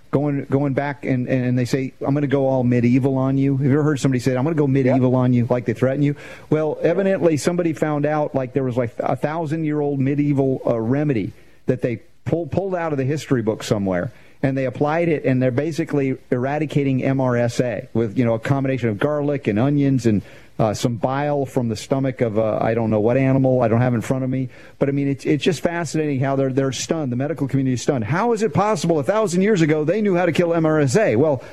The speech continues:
Speaker 1: they should ask this question. How is it possible that we have M R S A? It never existed, and yet ancient remedies can still kill it.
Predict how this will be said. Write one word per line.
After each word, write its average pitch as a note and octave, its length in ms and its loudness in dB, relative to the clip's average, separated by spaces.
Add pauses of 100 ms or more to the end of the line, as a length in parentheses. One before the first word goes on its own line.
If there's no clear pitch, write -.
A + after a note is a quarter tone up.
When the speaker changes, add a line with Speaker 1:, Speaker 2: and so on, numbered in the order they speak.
(100)
Speaker 1:
they E3 120 2
should E3 180 0
ask F3+ 240 -2
this G3+ 160 0
question. B2+ 420 0 (120)
How G#3 180 2
is F#3 100 -2
it G3 80 0
possible F3 420 0
that D#3 100 0
we D3+ 100 2
have C#3+ 120 0
M C3+ 120 0
R B2+ 100 2
S A#2 160 -2
A? F3 220 2
It E3 60 2
never D3+ 220 4
existed, D3 580 2 (180)
and D3 180 0
yet D#3 280 -2
ancient E3 300 0
remedies C#3+ 360 0
can C#3 140 -2
still D3+ 260 -2
kill G#2+ 240 -2
it. - 160 -12